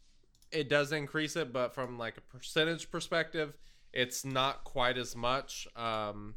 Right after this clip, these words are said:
benefit. So that's, that's actually kinda why I really like the, uh, the speed arrow on him, because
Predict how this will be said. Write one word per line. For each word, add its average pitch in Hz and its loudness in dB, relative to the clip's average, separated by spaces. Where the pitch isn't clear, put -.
benefit. 147 2
So 113 0
that's, 139 2
that's 143 4
actually 139 2
kinda 127 2
why 113 2
I 110 4
really 127 0
like 113 0
the, 110 -4
uh, 95 -4
the 120 0
speed 131 2
arrow 104 2
on 107 -2
him, 101 -6
because 107 -6